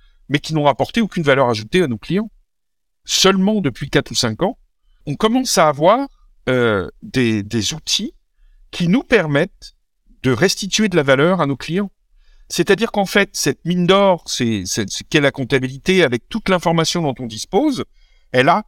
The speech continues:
jamais été utilisée au profit de nos clients. Je me souviens,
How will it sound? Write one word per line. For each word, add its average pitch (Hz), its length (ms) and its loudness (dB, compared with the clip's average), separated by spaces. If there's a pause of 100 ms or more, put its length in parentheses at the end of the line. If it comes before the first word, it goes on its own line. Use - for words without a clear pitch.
jamais 139 640 0 (100)
été 156 420 -2
utilisée 120 520 -4
au 175 80 0
profit - 320 -4
de 151 40 -2
nos 131 100 0
clients. 202 320 -2 (760)
Je 110 160 -4
me 123 60 2
souviens, 208 400 0